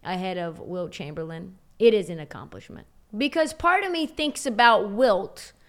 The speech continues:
like the Greek folks thought about the pantheon of gods. They do deeds that we mortals can't even comprehend, and I think everybody in the N B A knows it as well. This is what Kings coach Mike Brown said about Jokic in his post-game presser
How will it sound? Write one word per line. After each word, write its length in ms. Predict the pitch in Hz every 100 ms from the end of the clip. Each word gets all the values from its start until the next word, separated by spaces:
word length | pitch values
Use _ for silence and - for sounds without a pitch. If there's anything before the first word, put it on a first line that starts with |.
| - -
like 520 | 226 262 247 - - -
the 180 | 220 226
Greek 680 | 202 185 254 339 330 - - _
folks 520 | - - 254 247 247 -
thought 300 | 254 247 240
about 300 | 226 220 208
the 60 |
pantheon 760 | 208 - 214 190 214 190 185 175
of 160 | 156
gods. 540 | - 156 113 - - - - -
They 100 | 233
do 220 | 247 262
deeds 640 | 190 277 285 277 247 214 - -
that 120 | 240
we 180 | 254 277
mortals 520 | 240 247 262 254 240
can't 360 | - 294 277 269
even 340 | 254 226 226
comprehend, 680 | 220 254 247 226 220 233 233
and 100 | 208
I 100 | 214
think 220 | 226 233
everybody 380 | 226 214 214 214
in 80 | 208
the 100 | 202
N 140 | 196
B 80 | 185
A 100 | 175
knows 220 | 175 165
it 100 | 156
as 160 | 143 143
well. 320 | 85 - - _ _ _ -
This 160 | 269 -
is 160 | 359
what 260 | 330 294 -
Kings 300 | 285 269 254
coach 260 | 269 233
Mike 240 | 226 220 196
Brown 220 | 208 202
said 160 | 202 185
about 220 | 185 170
Jokic 380 | 180 175 175 - - -
in 100 | 190
his 240 | 196 240 233
post-game 480 | - 214 - 196
presser 480 | 180 196 180 180 175